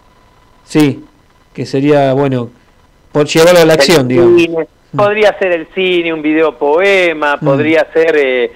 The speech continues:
Speaker 2: una historieta.
Speaker 1: Mm.
Speaker 2: O sea, podría ser un montón de cosas, es tan amplio.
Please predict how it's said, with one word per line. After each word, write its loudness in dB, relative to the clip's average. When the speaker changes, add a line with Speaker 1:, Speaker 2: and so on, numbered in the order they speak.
Speaker 2:
una 0
historieta. -2
Speaker 1:
Mm. -6
Speaker 2:
O 2
sea, 2
podría 0
ser -2
un -8
montón -2
de -6
cosas, -2
es -8
tan 0
amplio. -4